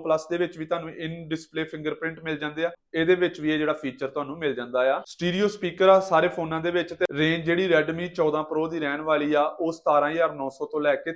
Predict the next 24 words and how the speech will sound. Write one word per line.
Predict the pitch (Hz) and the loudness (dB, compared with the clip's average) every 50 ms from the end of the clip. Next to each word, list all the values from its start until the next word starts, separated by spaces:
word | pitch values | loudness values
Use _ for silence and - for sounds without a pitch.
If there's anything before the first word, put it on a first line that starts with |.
| 165 - | -8 0
ਬਾਈ | 151 151 147 147 147 | 4 4 6 6 6
ਹਜ਼ਾਰ | 160 175 165 151 | 4 4 4 2
ਸੱਤ | - - 151 139 | 2 0 -2 -2
ਸੌ | 135 - 156 147 | 0 -2 -4 -6
ਰੁਪਏ | 139 - 147 143 | -2 -2 -4 -2
ਤੱਕ | 139 147 135 - 151 | 0 -2 -2 -2 -2
ਇਹਦੀ | 147 147 147 | -4 -2 -2
ਰੇਂਜ | 139 139 127 123 120 | -2 -2 -4 -4 -4
ਜਿਹੜੀ | 127 123 131 156 | -4 -4 -2 -2
ਆ | 185 | -2
ਰਹਿਣ | 185 165 143 143 135 | -2 -2 -2 -4 -6
ਵਾਲੀ | 123 113 110 110 | -8 -8 -8 -8
ਆ। | 113 - - | -10 -8 -6
ਜੇਕਰ | 143 147 - 165 | -6 -4 -4 -4
ਸਭ | 156 - - 180 180 - | -2 0 -2 -2 -2 -2
ਤੋਂ | 208 | -6
ਥੱਲੜੇ | 208 - 175 160 160 156 | -4 -2 -2 -2 -2 -4
ਫੋਨ | - - 160 156 | -8 -10 -10 -8
ਦੀ | 151 156 151 | -8 -4 -2
ਗੱਲ | 156 151 151 | 0 0 0
ਕਰ | 147 156 147 | 0 -2 -4
ਲਈਏ | 143 147 156 160 | -2 -4 -6 -8
ਤਾਂ | 165 165 | -8 -6
ਭਾਈ | - 180 160 151 | -2 -2 -2 -2